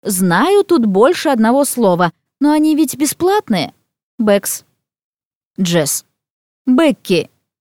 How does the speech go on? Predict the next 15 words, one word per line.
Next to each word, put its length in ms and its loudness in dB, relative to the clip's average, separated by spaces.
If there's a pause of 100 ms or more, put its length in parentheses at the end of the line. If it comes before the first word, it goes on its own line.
(180)
я 260 2
не 140 4
расскажу, 720 2
какой 440 0
тебя 280 -2
ждет 260 -2
подарок. 500 -2 (540)
Джесс. 460 -2 (1120)
Электронное 640 2
письмо. 420 -2 (1000)
От 160 -2
кого? 400 2 (680)
Чудесное 680 0
преображение. 880 -2 (680)
Кому? 440 4